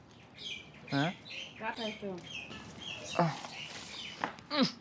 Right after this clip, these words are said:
Speaker 1: আহো, এদিকে আহো।
Speaker 2: কি?
Speaker 1: এদিকে আহো। এই যে দেখেন কি কাম করছে মাই।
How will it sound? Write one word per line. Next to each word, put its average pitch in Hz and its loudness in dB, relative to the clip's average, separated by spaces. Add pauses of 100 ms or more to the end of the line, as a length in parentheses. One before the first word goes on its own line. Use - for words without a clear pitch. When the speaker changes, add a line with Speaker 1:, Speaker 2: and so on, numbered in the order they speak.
(840)
Speaker 1:
আহো, 143 8 (320)
এদিকে 151 10
আহো। 139 6 (1400)
Speaker 2:
কি? 185 6 (180)
Speaker 1:
এদিকে 139 10
আহো। 123 8 (140)
এই 160 12
যে 170 12
দেখেন 143 10
কি 143 6
কাম 139 8
করছে 123 6
মাই। 98 6